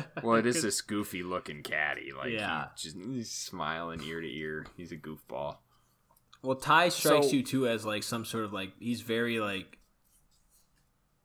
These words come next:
Speaker 1: I don't know what,
Speaker 3: Superstitious?
Speaker 1: superstitious. I would best, best way to put it. Like,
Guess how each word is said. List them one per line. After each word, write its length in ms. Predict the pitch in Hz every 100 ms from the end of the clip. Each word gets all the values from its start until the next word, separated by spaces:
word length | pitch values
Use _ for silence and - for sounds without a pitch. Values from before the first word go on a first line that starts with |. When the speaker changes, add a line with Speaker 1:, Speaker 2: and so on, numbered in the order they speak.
| _ _ _ _
Speaker 1:
I 160 | - 127
don't 100 | 120
know 60 | 110
what, 80 |
Speaker 3:
Superstitious? 360 | 107 123 - 151
Speaker 1:
superstitious. 520 | 120 - 117 104 95
I 140 | 110 107
would 100 | 107
best, 300 | 110 110 - _
best 280 | 131 120 127
way 80 |
to 80 | 117
put 200 | 117 135
it. 100 | 131
Like, 280 | 127 123 -